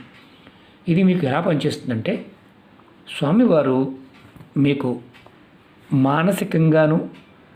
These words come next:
ఆర్థికంగా, శారీరకంగా ఏదైతే సమస్యలు వస్తూ ఉన్నాయో,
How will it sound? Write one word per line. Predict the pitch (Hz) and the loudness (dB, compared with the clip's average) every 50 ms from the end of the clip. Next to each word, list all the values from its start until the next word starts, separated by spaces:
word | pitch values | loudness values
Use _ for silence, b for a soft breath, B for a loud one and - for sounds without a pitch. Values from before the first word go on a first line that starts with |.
| - _ - | -20 _ -4
ఆర్థికంగా, | 156 139 143 170 175 165 165 175 170 170 151 143 135 147 151 160 - - - - - _ _ _ _ _ _ _ - - - | -2 0 0 2 2 2 2 2 2 2 2 2 2 2 2 0 -4 -10 -18 -20 -20 _ _ _ _ _ _ _ -18 -10 -6
శారీరకంగా | 151 139 135 135 139 127 131 123 - 127 120 120 120 120 - - - b b b b b b b b b b b b _ - - | -4 -2 0 0 0 0 -2 -2 -2 -2 -2 -2 -2 -4 -10 -18 -20 b b b b b b b b b b b b _ -4 0
ఏదైతే | 165 165 196 190 202 | 2 2 2 2 2
సమస్యలు | 180 - 165 151 165 208 202 - - - 226 190 | 0 0 0 0 0 0 0 -2 0 0 2 2
వస్తూ | 151 - 139 143 160 160 - - 269 | 2 0 0 0 -2 0 0 2 4
ఉన్నాయో, | 226 180 165 156 147 127 127 | 4 4 4 2 0 0 -4